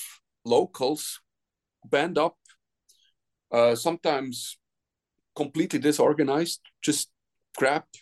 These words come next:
Jews from the street, kill them. Sometimes they are very organized. Often these are very small groups, five to ten people, farmers or other, uh, local people. They band up,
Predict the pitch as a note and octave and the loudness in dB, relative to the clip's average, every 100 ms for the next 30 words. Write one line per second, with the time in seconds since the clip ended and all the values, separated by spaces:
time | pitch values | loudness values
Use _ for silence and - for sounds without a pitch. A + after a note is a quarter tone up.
0 | _ _ _ _ - C#3+ D#3 - C3 A#2+ | _ _ _ _ 2 2 2 0 0 0
1 | - - C#3+ E3+ - C#3 C#3+ C#3 D#3+ E3 | -2 -4 -4 -4 2 2 4 2 0 -4
2 | _ _ - - _ _ - - D#3 D#3 | _ _ -20 -20 _ _ -2 2 2 4
3 | C#3+ C#3+ D3 C#3+ - _ _ _ _ _ | 4 4 0 -4 -10 _ _ _ _ _
4 | _ _ B2 A#2 A#2+ D3+ C3+ D3+ D#3 D3+ | _ _ 4 4 4 4 2 -2 0 -2
5 | D#3+ E3 - - _ B2 D#3+ - D#3+ D3 | -4 -6 -12 -18 _ 0 0 0 2 2
6 | C3 B2 A2 G#2 F#2+ C#3+ F3 - D3+ - | 0 0 0 0 0 0 0 -4 -10 -2
7 | D3 D3+ D#3 - - - - _ _ - | -2 0 -4 -4 -12 -12 -14 _ _ -2
8 | C3 E3+ - - _ _ C3 A#2+ C3 D#3+ | -2 -2 -8 -20 _ _ -12 -4 -2 -2
9 | C#3+ D3 D#3 D3+ _ _ _ _ _ _ | -6 2 4 2 _ _ _ _ _ _
10 | - B2+ D3 D3+ D#3 D3 - - - G#2 | 4 4 4 2 0 -2 -6 -8 0 2
11 | C#3+ D3 C#3 - - C3 - C#3 C#3 - | 4 4 2 -2 -6 -6 0 2 2 -2
12 | - C3+ B2 C#3 C3 G#2+ G#2 C3+ C#3 B2 | -4 -4 2 2 4 2 4 0 2 2
13 | C#3 | 2